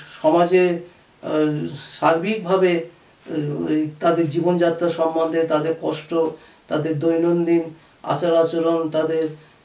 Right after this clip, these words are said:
আহ, খাওয়া দাওয়া, তাদের, উম, পেশা, এই, এই যে, উম, দিনের পর দিন তারা পিছিয়ে আছে, তারা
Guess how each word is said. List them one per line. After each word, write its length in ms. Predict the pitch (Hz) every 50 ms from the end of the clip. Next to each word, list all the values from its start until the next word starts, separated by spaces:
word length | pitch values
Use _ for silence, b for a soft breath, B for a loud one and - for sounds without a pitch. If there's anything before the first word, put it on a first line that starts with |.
| _ -
আহ, 220 | 165 160 147 147 -
খাওয়া 340 | - - 160 156 165 165 165
দাওয়া, 460 | 165 165 160 165 165 160 160 160 - - - - _ _ _ _ _ _ -
তাদের, 300 | 165 156 147 156 160 156 156 151 -
উম, 480 | - 156 156 151 151 151 151 147 147 147 -
পেশা, 500 | - 185 185 - 180 175 165 160 156 156 B B B B B B _ _ -
এই, 200 | - - - - - -
এই 180 | 180 180 180
যে, 260 | 175 180 196 190 185 175 - -
উম, 320 | 170 165 165 170 165 156 139 135
দিনের 220 | 180 180 185 185 175 180
পর 120 | 180 180
দিন 240 | 180 180 180 180 175
তারা 380 | 175 175 170 170 165 165 165 - - - - - _ -
পিছিয়ে 360 | 196 196 180 - 214 196 180
আছে, 340 | 156 156 147 - 117 113 110 b b b b b b b _ -
তারা 400 | - 165 165 170 170 165 165